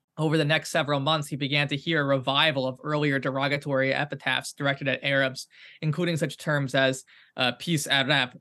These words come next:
dirty Arabs, Siya Arab, black Arabs, Shinjin Arab,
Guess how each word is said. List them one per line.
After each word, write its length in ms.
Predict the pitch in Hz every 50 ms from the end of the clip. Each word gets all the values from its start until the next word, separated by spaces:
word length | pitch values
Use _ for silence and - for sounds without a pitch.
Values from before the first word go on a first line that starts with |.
| - -
dirty 380 | 147 143 139 139 123 123 127
Arabs, 400 | 139 139 127 123 120 120 123 - - _ _ -
Siya 540 | - - 160 139 127 147 170 160 147 139 -
Arab, 500 | 135 131 127 127 127 127 127 123 - - -
black 340 | - 139 131 151 147 143 - -
Arabs, 540 | 131 127 127 127 127 127 123 - - - _ - - -
Shinjin 800 | - - - 185 180 180 175 165 135 110 131 160 190 214 226 226
Arab, 460 | 226 - 220 214 220 226 220 220 220